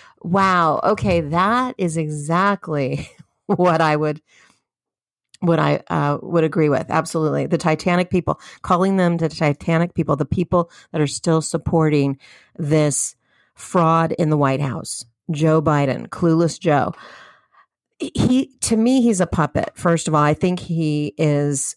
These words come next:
absolutely being played by his, mm, well, Obama. It's, it's basically Obama's third term. In my opinion, this is President Bara-, <clears throat> excuse me,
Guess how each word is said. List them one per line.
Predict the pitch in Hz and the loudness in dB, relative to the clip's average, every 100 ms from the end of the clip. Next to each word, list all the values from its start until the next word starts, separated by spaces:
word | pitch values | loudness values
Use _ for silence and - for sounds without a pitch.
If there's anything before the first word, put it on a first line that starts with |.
| _ | _
absolutely | 160 165 165 - 160 156 151 | 0 0 0 -2 0 2 0
being | 139 139 139 | 0 -2 -2
played | - 170 143 143 139 139 | -4 0 2 2 0 0
by | 143 143 139 | 0 2 0
his, | 147 143 131 131 - - _ _ _ _ _ _ _ _ _ _ _ - | 0 0 -2 -4 -8 -12 _ _ _ _ _ _ _ _ _ _ _ -6
mm, | 208 196 196 190 185 185 170 - - - - - - | 0 2 2 2 2 2 0 -2 -6 -10 -16 -20 -14
well, | - 175 160 180 180 | -2 2 2 0 0
Obama. | 185 175 190 240 151 - | 0 0 0 0 0 0
It's, | 180 165 - | -2 -2 -2
it's | 185 - | -2 0
basically | 185 180 - 185 170 | -2 -2 -2 -4 0
Obama's | 175 156 165 175 160 - | 0 2 0 2 0 0
third | 165 151 | 0 0
term. | - 196 127 | 0 -2 0
In | 156 | -2
my | 160 151 | 0 0
opinion, | 151 - 170 147 143 | 0 0 0 0 -2
this | 139 | -2
is | 156 135 - - - - _ _ _ - | -4 -6 -10 -20 -20 -20 _ _ _ -2
President | 165 143 160 180 180 _ _ _ - _ 220 | 0 0 0 -2 -2 _ _ _ -20 _ -8
Bara-, | 233 247 254 247 - | -4 -2 -2 -2 -2
<clears throat> | - | 2
excuse | 214 190 214 - 170 | 2 2 -2 -2 -2
me, | 151 | -2